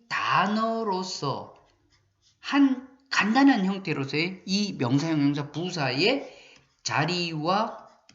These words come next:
형태와 기능을 모른다면 복잡한 이런 형태들을 알려는 생각은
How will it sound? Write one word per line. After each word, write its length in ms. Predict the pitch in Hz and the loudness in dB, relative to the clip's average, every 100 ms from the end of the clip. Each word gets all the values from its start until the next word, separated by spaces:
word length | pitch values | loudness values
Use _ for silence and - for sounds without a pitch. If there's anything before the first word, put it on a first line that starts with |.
| _ _ _ | _ _ _
형태와 1160 | - - 208 208 - 170 143 127 165 254 - - - _ _ _ _ _ _ _ _ _ _ _ | -16 -6 -4 -4 -6 -2 -2 0 0 -2 -6 -16 -20 _ _ _ _ _ _ _ _ _ _ _
기능을 600 | - 156 165 185 220 240 | -4 0 2 2 2 0
모른다면 920 | 131 120 147 139 92 101 143 160 107 - - - - | -2 -2 0 -2 -4 -2 0 2 0 -6 -18 -20 -10
복잡한 920 | 160 156 - 190 180 185 233 233 - | -8 -8 -4 -2 -2 0 0 0 -2
이런 360 | 180 160 190 190 | 0 2 2 -2
형태들을 1080 | 190 226 220 151 117 123 123 208 - - - | -4 -6 -6 -6 -6 -6 -6 -6 -6 -12 -6
알려는 540 | 127 147 139 123 160 | -2 0 -2 -2 -4
생각은 640 | 175 196 104 - 262 269 | -6 -8 -10 -8 -8 -10